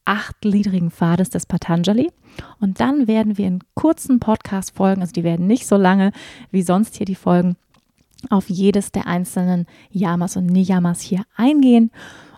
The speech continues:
Und ich freue mich sehr darauf, mit euch dieses, ja, wirklich spannende Thema hier zu bewegen. Was werden wir innerhalb der nächsten, ja,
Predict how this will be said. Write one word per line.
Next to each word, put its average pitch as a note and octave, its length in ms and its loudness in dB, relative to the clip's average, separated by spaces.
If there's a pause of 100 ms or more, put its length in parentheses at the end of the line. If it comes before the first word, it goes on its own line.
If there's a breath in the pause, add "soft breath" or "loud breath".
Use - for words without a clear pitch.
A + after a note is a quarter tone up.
Und F#3+ 100 0
ich G3 100 -4
freue G#3 280 2
mich A3 180 2
sehr G#3 240 4
darauf, G3 500 2
mit F#3 160 -2
euch F#3+ 360 0
dieses, G#3+ 420 -2 (300 soft breath)
ja, F#3+ 240 -4
wirklich G#3+ 340 -2
spannende A3 480 2
Thema G#3 580 2
hier G3+ 280 0
zu - 180 -4
bewegen. E3+ 520 -2 (460 loud breath)
Was F#3+ 360 -2
werden A3+ 400 4
wir G#3 320 0
innerhalb G#3 480 2
der F3+ 140 2
nächsten, G3 580 0 (440 loud breath)
ja, F#3 220 0